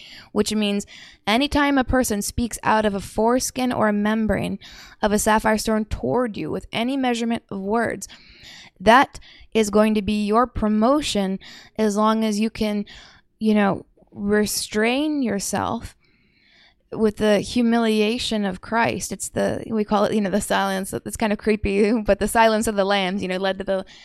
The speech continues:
led to the slaughter like a lamb. It was like Jesus. There was a time for him to speak and correct, but you have to pick and choose your battles based on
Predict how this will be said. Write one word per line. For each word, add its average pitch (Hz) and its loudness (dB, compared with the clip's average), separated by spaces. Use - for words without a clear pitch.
led 226 0
to 214 2
the 202 -4
slaughter 202 0
like 196 -2
a 196 -6
lamb. 208 -4
It - -8
was 202 -8
like 190 -6
Jesus. 240 -6
There 226 2
was 220 0
a 220 0
time 247 -4
for 240 -6
him 220 0
to 196 -4
speak - -8
and 208 -2
correct, 262 -2
but 202 2
you 240 8
have 254 6
to 226 -2
pick 294 0
and 262 -2
choose 233 -2
your 202 2
battles 202 4
based 208 -4
on 196 -2